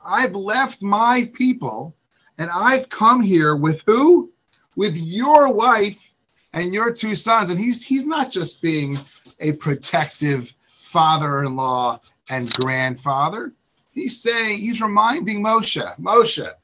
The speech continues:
remember, you are the spiritual light to the world. Never forget about that the hallmark of the Judaism that you profess is that it's not just about being in the clouds, about connecting to God, but part of that relationship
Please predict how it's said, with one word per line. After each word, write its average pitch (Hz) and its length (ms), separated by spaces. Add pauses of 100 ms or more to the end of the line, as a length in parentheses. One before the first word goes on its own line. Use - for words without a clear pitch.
(260)
remember, 190 420
you 202 280
are 220 180
the 175 100
spiritual 190 840
light 185 320
to 180 120
the 170 120
world. 226 520 (440)
Never 220 400
forget 185 840 (460)
about 160 840 (280)
that 147 340
the 160 140
hallmark 208 800
of 143 80
the 147 120
Judaism 180 540
that 156 100
you 170 160
profess 135 760 (400)
is 120 140
that 139 160
it's 135 160
not 160 320
just 151 320
about 139 260
being 139 200
in 131 80
the 127 80
clouds, 127 640 (280)
about 127 140
connecting 143 440
to 131 120
God, 170 400
but 147 160
part 220 400
of 156 160
that 165 340
relationship 160 840